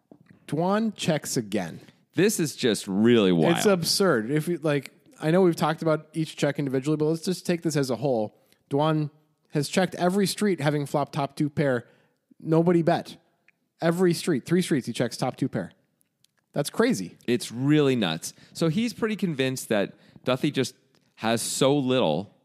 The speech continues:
Speaker 2: that he's gotta let Duthie once again take a shot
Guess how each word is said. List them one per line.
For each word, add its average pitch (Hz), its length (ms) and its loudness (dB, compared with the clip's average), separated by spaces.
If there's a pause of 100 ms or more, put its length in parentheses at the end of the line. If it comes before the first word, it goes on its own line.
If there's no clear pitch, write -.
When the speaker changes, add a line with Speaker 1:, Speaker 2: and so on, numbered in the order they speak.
(540)
Speaker 2:
that 113 120 0
he's 123 160 0
gotta 123 280 0
let 120 240 0
Duthie 117 300 0
once 113 400 -2
again 107 600 0 (600)
take 123 240 0
a 110 40 -2
shot 101 600 -2